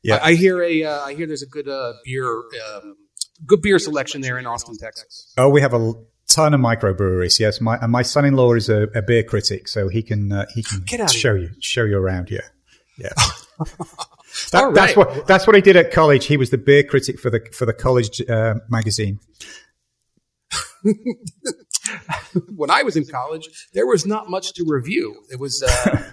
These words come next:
Speaker 2: <laughs> how, how cheap beer can you get? What is the cheapest beer that you can get? So I guess times really have changed.
Speaker 1: Yeah. So, uh, yeah, that, so yeah, that would be cool. Thank you for plugging the podcast. If any of, any folks wanna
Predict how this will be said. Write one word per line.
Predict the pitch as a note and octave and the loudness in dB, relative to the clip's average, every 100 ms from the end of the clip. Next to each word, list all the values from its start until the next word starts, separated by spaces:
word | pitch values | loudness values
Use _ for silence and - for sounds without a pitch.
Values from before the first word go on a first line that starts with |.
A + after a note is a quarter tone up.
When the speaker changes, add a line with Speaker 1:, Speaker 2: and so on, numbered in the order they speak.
| _ - | _ -18
Speaker 2:
<laughs> | - - | -18 -6
how, | - F#3 | 0 2
how | F#3 C4 | 2 0
cheap | - C4+ C#4 | -2 -8 -8
beer | C4+ C4 | -10 -10
can | - A3+ | -8 -8
you | A3+ | -6
get? | B3 A3+ - | -2 -2 0
What | F3+ | -4
is | G#3+ | -2
the | F3+ | -4
cheapest | - B3 G#3+ D#3+ | -6 -12 -14 -8
beer | G#3 | -4
that | F3+ | -4
you | F3 | -6
can | F3+ | -4
get? | E3 D3+ A2+ A#2+ | -2 -2 -4 -10
So | B2 A#2+ A2+ - - _ C3 | -18 -18 -18 -20 -20 _ -8
I | |
guess | D#3 F#3+ | -4 -4
times | - F3 D#3+ | -4 -6 -6
really | D#3+ C#3+ | -8 -10
have | C#3+ - | -8 -6
changed. | C3 G#2+ - - - _ | -6 -6 -14 -20 -20 _
Speaker 1:
Yeah. | A2+ G#2+ - - _ | 0 0 0 -10 _
So, | - G#2+ F2 A2 - - _ - | -6 -4 -6 -10 -18 -20 _ 0
uh, | C#3 C#3 - - | 2 2 0 2
yeah, | F3+ | 4
that, | D3 - - - | 4 -2 -18 -10
so | - D3+ C3 A#2 | 2 4 4 4
yeah, | F3+ | 4
that | D#3+ D#3+ | 6 4
would | B2+ | 2
be | |
cool. | C#3 F#3+ C3+ - - | 4 6 4 2 -6
Thank | D3 D3 | -4 -4
you | C3 | -6
for | A#2 | -4
plugging | - B2 | 0 0
the | A#2+ | 0
podcast. | - A#2 - B2+ - | -2 -4 -2 -4 -4
If | G#2+ | -4
any | B2 | -2
of, | A2 G#2 - | -2 -4 -8
any | A2+ A2+ G2+ | -4 -4 -4
folks | - A2+ - | -4 -4 -4
wanna | A#2+ G#2+ | -4 -2